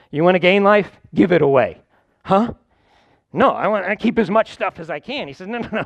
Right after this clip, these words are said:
no, <laughs> that's not where you're gonna find life." And that runs contrary to me. I'm, you know, I'm as selfish as the next. I want this stuff. No. Life is found in giving your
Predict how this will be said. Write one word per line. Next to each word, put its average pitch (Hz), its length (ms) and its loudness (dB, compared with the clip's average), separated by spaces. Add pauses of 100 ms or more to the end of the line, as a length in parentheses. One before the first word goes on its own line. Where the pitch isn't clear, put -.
no, 202 100 -2 (180)
<laughs> - 220 -20
that's 196 300 -4
not 196 240 -2
where 196 120 0
you're 190 140 0
gonna 175 240 -4
find 196 400 -8
life." - 460 -6 (800)
And 156 120 -4
that 226 140 2
runs 208 200 2
contrary 202 540 -4
to - 80 -14
me. 120 120 -10
I'm, 170 220 -6
you 226 140 -4
know, 175 80 -2
I'm 202 120 -4
as 170 80 -8
selfish 202 440 -2
as 226 100 -8
the 226 80 -12
next. 240 240 -4
I 160 140 0
want 202 260 -4
this 214 160 -10
stuff. - 200 -16
No. 262 580 -8 (480)
Life 170 260 0
is 175 140 -10
found 175 340 -6
in 156 60 -4
giving 160 360 -6
your 151 340 -6